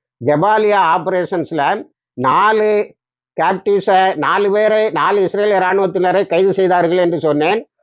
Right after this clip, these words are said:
அடுத்த நாள் இஸ்ரேலிய மீடியாவில் வந்ததையும் பொது ஊடகங்களில் வந்ததையும் உங்களுக்கு படித்து காட்டினேன். Dozens of captives. எங்களால, எங்கள்கிட்ட நிறைய கேப்டிவ்ஸ் இருக்கிறாங்க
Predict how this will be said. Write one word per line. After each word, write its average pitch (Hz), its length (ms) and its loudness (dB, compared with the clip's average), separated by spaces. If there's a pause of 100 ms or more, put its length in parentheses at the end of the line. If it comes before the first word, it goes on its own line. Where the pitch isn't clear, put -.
(100)
அடுத்த 196 460 0
நாள் 185 340 0
இஸ்ரேலிய 202 580 0
மீடியாவில் 185 520 0
வந்ததையும் 170 560 0 (360)
பொது 208 340 2
ஊடகங்களில் 202 560 0
வந்ததையும் 175 420 -2
உங்களுக்கு 170 400 -2
படித்து 180 360 -4
காட்டினேன். 165 440 0 (420)
Dozens 190 440 0 (340)
of 185 260 0 (500)
captives. 160 400 -2 (480)
எங்களால, 208 800 2 (380)
எங்கள்கிட்ட 196 400 0
நிறைய 214 600 2 (420)
கேப்டிவ்ஸ் 196 420 -2
இருக்கிறாங்க 190 440 0